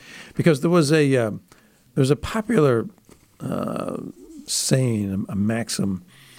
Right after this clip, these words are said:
uh, that was part of the culture at the time. And, uh, and what it said is that when a man has died and the earth has drank of his blood, there is no resurrection.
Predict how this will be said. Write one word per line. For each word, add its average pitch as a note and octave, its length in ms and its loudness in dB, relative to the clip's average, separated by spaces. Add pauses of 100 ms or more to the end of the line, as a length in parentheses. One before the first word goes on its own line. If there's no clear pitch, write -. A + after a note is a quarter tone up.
(260)
uh, G#2+ 420 -2
that C3 320 -4
was A#2 160 0
part C3+ 260 0
of A#2 60 -6
the A#2+ 60 -2
culture - 580 -2 (180)
at G#2 140 -2
the - 60 -10
time. G2 440 -6 (920)
And, A#2+ 440 2
uh, G2+ 220 0 (880)
and A2+ 280 0
what C3+ 160 2
it E3 100 2
said C3+ 240 0
is A2+ 160 -2
that - 180 -4
when C3+ 180 2
a F3 40 4
man D#3+ 280 4
has A2+ 220 2
died G2 520 -2 (1300)
and B2 140 4
the B2+ 100 6
earth E3+ 240 2
has C3+ 260 0 (260)
drank B2+ 320 2
of C3+ 120 2
his A2+ 180 2
blood, G#2+ 540 0 (880)
there C#3+ 220 0
is C3+ 280 4
no A2+ 120 2
resurrection. G#2+ 680 0